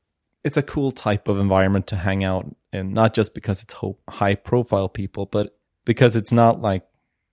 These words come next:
anyone there is really truly famous or anything.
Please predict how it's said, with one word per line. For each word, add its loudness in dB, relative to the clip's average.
anyone 6
there 0
is -6
really 6
truly 0
famous -2
or -6
anything. -6